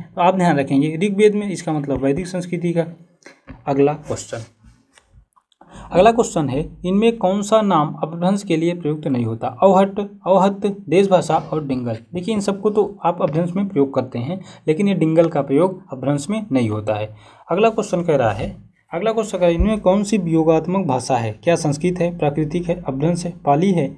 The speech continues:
इसका आंसर हो जाएगा अपभ्रंश। इसके बाद अगला क्वेश्चन कहता है हिंदी भाषा का प्रारंभ कब से माना जाता है? पन्द्रह सौ, पाँच सौ, अठारह सौ, एक हज़ार, तो इसका आंसर हो जाएगा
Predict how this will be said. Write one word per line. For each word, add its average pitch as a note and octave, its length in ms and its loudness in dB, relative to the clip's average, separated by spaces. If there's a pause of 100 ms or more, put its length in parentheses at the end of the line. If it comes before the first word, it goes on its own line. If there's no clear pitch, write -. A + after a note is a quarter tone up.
(120)
इसका C#3 220 -6
आंसर C3+ 220 -2
हो C3 60 0
जाएगा C#3+ 240 2 (280)
अपभ्रंश। A2 720 -12
इसके A3 240 2
बाद C#3+ 340 2
अगला G3+ 220 2
क्वेश्चन F3 340 -2
कहता C#3+ 300 2
है A#2 160 -6 (1600)
हिंदी G3+ 280 4
भाषा F3+ 300 2
का G3 100 0
प्रारंभ E3+ 500 0
कब - 100 -4
से - 160 -10
माना A#2+ 260 -4
जाता A#2 240 -4
है? B2 120 -10
पन्द्रह D#3 280 4
सौ, F#3 200 -2
पाँच E3+ 300 -2
सौ, F3 160 -6
अठारह D#3 400 -4
सौ, F3+ 220 -4 (140)
एक D3 180 -6
हज़ार, D3+ 180 -2
तो D3+ 120 -10
इसका C#3+ 240 -8
आंसर C3+ 240 -4
हो B2+ 100 -6
जाएगा C3 360 -6